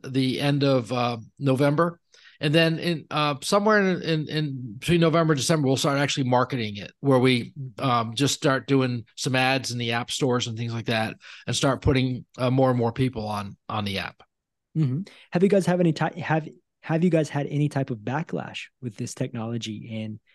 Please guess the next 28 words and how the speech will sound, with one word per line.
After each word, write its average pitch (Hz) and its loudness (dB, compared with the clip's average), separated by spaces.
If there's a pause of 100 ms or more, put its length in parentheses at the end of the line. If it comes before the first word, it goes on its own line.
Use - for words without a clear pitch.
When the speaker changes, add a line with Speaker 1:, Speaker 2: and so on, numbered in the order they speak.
(160)
Speaker 2:
using 139 4
the 135 -2
A 127 0
I 117 -2
Speaker 1:
No. 117 0
Speaker 2:
to 120 -4
find 120 -6
this 117 -8
stuff? - -8
Nothing. 123 -4 (800)
Speaker 1:
No, 160 2
we 175 8
haven't 233 4
heard, 185 4
we 147 2
haven't 175 2
heard 156 4
anything. 151 2
I'm 160 2
sure 185 2
we 160 4
will 147 4
at - -8
some 147 -2
point. 139 -2
I 143 -2
mean, 139 -2
there's, 135 -4